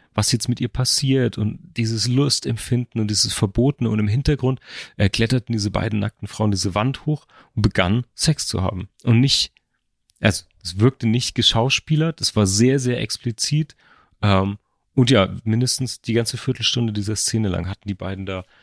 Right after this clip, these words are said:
ähm, lesbischen Sex, wie es überall, ähm, wichtig <laughs> rausgestellt wurde scheinbar.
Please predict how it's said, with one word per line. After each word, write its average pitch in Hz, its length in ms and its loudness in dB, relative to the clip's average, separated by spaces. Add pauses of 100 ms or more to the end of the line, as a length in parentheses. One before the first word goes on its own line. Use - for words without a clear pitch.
(220)
ähm, 92 440 0 (100)
lesbischen 110 600 0
Sex, - 340 -2
wie 107 40 -2
es - 120 -2
überall, 104 380 0 (340)
ähm, 90 200 2
wichtig - 360 -2
<laughs> - 0 -
rausgestellt 120 800 0
wurde 123 240 -2
scheinbar. 113 440 -2